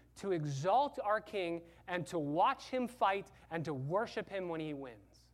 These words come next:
That's our job. In the last battle, he will not appear by himself, but he will triumph by himself. He does all the fighting on his own. It's David and Goliath all over again.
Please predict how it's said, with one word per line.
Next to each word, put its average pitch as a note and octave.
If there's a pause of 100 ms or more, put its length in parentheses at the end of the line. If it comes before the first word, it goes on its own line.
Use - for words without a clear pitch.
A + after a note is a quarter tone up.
(840)
That's C#4
our A#3+
job. F3+ (1400)
In C#3+
the D3+
last F3
battle, E3+
he E3
will F3
not F3+
appear E3+
by E3
himself, D#3 (400)
but D#3+
he E3+
will D3+
triumph D#3+ (380)
by D3
himself. B2 (260)
He G3
does F3+
all F3+
the F#3+
fighting E3+
on D3
his C3+
own. B2+ (200)
It's F3
David G3+
and G3
Goliath E3+
all F#3+
over F#3
again. C#3+